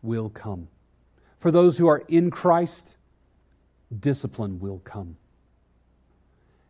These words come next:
And so as we go to the table today, we come to acknowledge the price, the cost of sin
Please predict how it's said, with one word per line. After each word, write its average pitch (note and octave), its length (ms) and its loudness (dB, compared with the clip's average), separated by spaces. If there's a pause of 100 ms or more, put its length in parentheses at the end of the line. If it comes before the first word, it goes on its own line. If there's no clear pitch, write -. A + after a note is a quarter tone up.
(120)
And C3 120 -8
so E3 180 2
as D3 100 0
we D#3 200 0
go E3+ 280 4
to E3+ 140 -8
the C3+ 140 -6
table C3 500 -6
today, G#2 560 -10 (2250)
we D3 220 2
come D3+ 480 -4 (300)
to C#3 100 -6
acknowledge A#2 680 -6
the G2 80 -12
price, G2 500 -12
the - 120 -16
cost - 480 -6
of G2+ 120 -14
sin F#2 420 -14